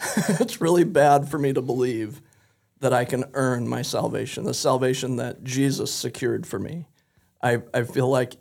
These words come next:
when I say that, um,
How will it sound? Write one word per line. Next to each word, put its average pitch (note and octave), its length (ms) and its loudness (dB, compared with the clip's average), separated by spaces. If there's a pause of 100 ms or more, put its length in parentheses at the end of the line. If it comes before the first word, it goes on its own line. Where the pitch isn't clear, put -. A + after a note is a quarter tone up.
(140)
when C3+ 280 2
I C3 180 2
say C3+ 400 0
that, A#2+ 540 -8 (800)
um, A#2 420 -2